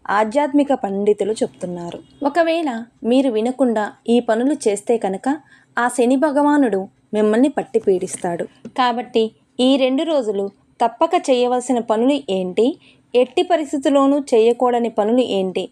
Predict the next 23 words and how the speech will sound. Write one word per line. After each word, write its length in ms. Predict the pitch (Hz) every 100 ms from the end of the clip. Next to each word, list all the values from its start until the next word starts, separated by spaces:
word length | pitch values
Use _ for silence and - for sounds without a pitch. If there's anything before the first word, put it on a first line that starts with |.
| _ -
అనే 220 | 214 247 226
విషయాల 420 | 220 - 285 302
గురించి 520 | 262 202 190 185 185 - - _ 247
ఇప్పుడు 360 | 254 247 196 196 - _ -
ఈ 160 | 247 262
వీడియో 340 | 262 285 339
ద్వారా 280 | 294 254 226
మనం 260 | 214 202 381
తెలుసుకుందాం. 680 | - 185 - 185 175 165 - -
శుక్రవారం 720 | 285 - 349 370 381 359 330
రోజు 280 | 247 208 196
స్త్రీలు 540 | 202 - 220 220 190 190 _ -
మెడలో 380 | 208 220 269 339 349
నుండి 320 | 247 196 196 214 _ -
తాళి 280 | 226 254 311
అసలు 280 | 208 - 262
తీయకూడదు. 760 | 247 196 196 - 180 175 165 - _ _ -
అలా 220 | 220 240
చేస్తే 460 | 240 240 240 - 190 185 _ _ -
తమ 120 | 247
భర్తకి 440 | 226 226 226 302 311
మంచిది 400 | 220 185 208 214
కాదు. 340 | 185 160 156